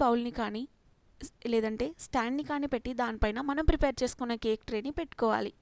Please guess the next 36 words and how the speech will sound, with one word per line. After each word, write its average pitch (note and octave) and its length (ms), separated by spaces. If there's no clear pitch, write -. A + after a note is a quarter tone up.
మూత A#3 240
పెట్టేసి C4+ 340
ఫార్టీ A3 280
ఫైవ్ A3+ 160
మినిట్స్ A#3+ 260
పాటు C#4+ 160
బేక్ C4+ 220
చేసుకోవాలి. G#3+ 480
మధ్యలో G#3 280
ఒక - 80
టెన్ A3+ 180
మినిట్స్ A3+ 300
తర్వాత G#3+ 280
టూటీ C4+ 260
ఫ్రూటీస్ D4 420
కానీ B3+ 180
ఇలా A3 220
డ్రై A3 220
ఫ్రూట్స్ D4+ 300
కానీ B3 180
యాడ్ C#4 240
చేసుకోవచ్చు. G#3+ 440
ఇది A#3 180
పూర్తిగా A3+ 360
ఆప్షనల్. - 360
మూత B3 220
పెట్టేసి D4+ 400
ఫార్టీ A#3 300
ఫైవ్ A3 160
మినిట్స్ B3+ 280
పాటు C4+ 260
మీడియం C#4+ 340
ఫ్లేమ్‌లో B3 340
బేక్ D4 260
చేసుకోవాలి A3+ 460
కేక్‌ని. C4+ 400